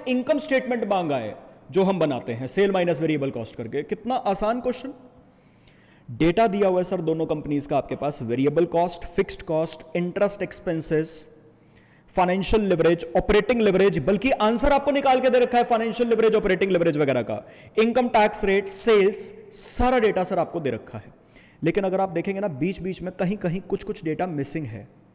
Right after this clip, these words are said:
वहां पे कुछ दिक्कतें आएंगी, देखते हैं उसको कैसे solve करेंगे। आइए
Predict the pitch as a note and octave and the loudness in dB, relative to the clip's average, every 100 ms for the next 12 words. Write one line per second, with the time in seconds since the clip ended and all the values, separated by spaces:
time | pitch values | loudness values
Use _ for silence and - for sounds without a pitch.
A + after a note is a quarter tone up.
0 | _ _ _ _ _ _ _ B2 B2 E3+ | _ _ _ _ _ _ _ -8 -4 -4
1 | - G#3+ G#3 D3 C3+ E3 F#3 G3+ G3 G3 | -2 -2 -4 -4 -6 -4 -4 -4 -4 -8
2 | G#3 - - A2+ - E3 F#3 F#3 G3 F#3 | -14 -16 -8 -6 -4 -2 -2 -2 -2 0
3 | F#3+ - F#3 F#3+ F#3 F#3+ A3 - - - | 0 0 0 2 -2 -2 -10 -14 -20 -20
4 | - B2+ D3+ F#3+ | -8 -4 -2 -2